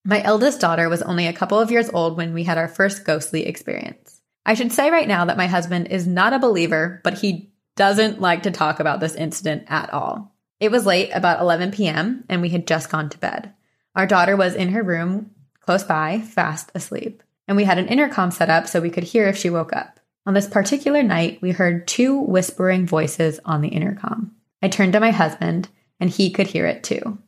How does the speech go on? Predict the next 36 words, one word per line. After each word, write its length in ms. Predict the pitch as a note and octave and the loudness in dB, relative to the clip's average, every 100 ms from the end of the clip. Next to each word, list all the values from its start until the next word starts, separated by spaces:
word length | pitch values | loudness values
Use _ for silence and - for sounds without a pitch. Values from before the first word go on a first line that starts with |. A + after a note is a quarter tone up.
| _ _ | _ _
He 120 | G#3+ | 2
reached 280 | G#3 G#3+ G#3 | 4 2 2
for 100 | G3+ | 0
something 340 | G3 F#3 F3+ | 0 0 -2
to 100 | F3+ | 0
use 240 | F3 E3 D#3+ | 0 0 -2
as 120 | D#3+ | -2
a 60 | D#3+ | 0
weapon. 540 | E3 D#3+ D#3+ E3+ F3 _ _ - | 0 0 -2 -4 -6 _ _ -2
I 100 | F#3+ | 2
think 200 | G3+ F3+ | 2 2
it 60 | |
was 120 | F3 | 0
something 240 | E3 E3 F3 | 0 0 0
totally 360 | - F#3 E3+ | 0 2 2
useless, 420 | D#3 D3+ D3+ D3+ D#3+ | 2 0 0 0 0
like 140 | D#3 | -4
a 40 | |
can 240 | E3 F3+ D#3 | -2 0 0
of 80 | D3+ | -2
deodorant, 600 | D#3 D#3+ D3 A#2+ A#3+ - _ _ _ _ _ | 2 2 2 -2 -4 -8 _ _ _ _ _
and 160 | G3 F#3+ | 0 2
he 120 | G#3 | 4
went 260 | G3 G#3 - | 4 2 2
to 100 | G#3 | 0
investigate. 720 | G3 D3+ - - - - _ _ _ | 2 -2 -6 -6 -8 -8 _ _ _
We 100 | G3 | 0
live 180 | G3 G#3 | 2 4
in 60 | A3+ | 4
a 60 | |
remote 460 | G3+ E3+ E3 G#3+ - | 2 2 2 0 2
farm 360 | F#3+ F3 F3 F3 | 2 2 0 0
out 220 | E3 - | -2 0
in 60 | F#3 | -2
the 60 | |
countryside, 800 | G3 E3 - D#3 D#3+ D3+ D#3 | 0 -2 -2 -2 0 0 -2